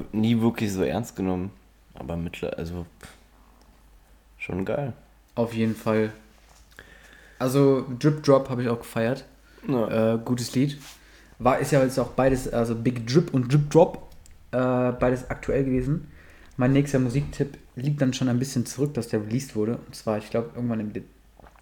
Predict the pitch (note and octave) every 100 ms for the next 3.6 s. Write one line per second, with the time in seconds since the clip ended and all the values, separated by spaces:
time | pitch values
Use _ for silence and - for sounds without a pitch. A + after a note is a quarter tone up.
0 | - - - C#3 D#3 - A2 A#2 - G2+
1 | A2 C#3 B2 C3+ E3 G3 - - - -
2 | - A#2 B2+ B2+ A#2 C#3 C#3+ A#2+ A#2 A#2+
3 | A#2 D3 - A#2+ D3 -